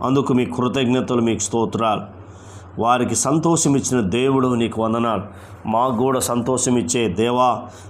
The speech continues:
మీకు కృతజ్ఞతలు, మీకు స్తోత్రాలు. వారు కోరిన రేవునకు వారిని నడిపించిన దేవుడవు నీకు వందనాలు. ఎంతమంది అయితే విన్నారో, వీరి, వీరి కోరిన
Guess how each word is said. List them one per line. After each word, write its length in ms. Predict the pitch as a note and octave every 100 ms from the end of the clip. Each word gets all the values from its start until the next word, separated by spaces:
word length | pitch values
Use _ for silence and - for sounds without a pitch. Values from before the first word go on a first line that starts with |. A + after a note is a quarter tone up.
| -
మీకు 440 | B2 C3 B2 C#3 -
కృతజ్ఞతలు, 640 | C3 C#3 A#2 C3 B2+ A#2+
మీకు 200 | A2+ A2
స్తోత్రాలు. 640 | - B2 A#2 A#2 A#2 G#2+ F#2 - - - - - - -
వారు 260 | A#2 B2
కోరిన 520 | A2+ - E3 E3+ E3 D3+
రేవునకు 1000 | A#2 C#3 E3+ E3+ D#3+ D3+ D#3 C3+ A#2 G#2 - - -
వారిని 380 | A2 A#2+ C3 B2
నడిపించిన 600 | A#2+ C3+ C3+ C3+ C3 C3
దేవుడవు 560 | G2 B2 C3+ C3+ C3 B2
నీకు 300 | A#2 F#2+ A2+
వందనాలు. 400 | A2 A#2+ A2 - - - - - - - - -
ఎంతమంది 400 | B2 C3 C#3 C3+
అయితే 140 | C3
విన్నారో, 560 | C3+ C3+ C#3+ C#3+ C#3+ - - - - - A2+
వీరి, 340 | C#3 C#3 C3
వీరి 240 | B2+ C#3+
కోరిన 640 | C3+ - E3 F3 E3 D3+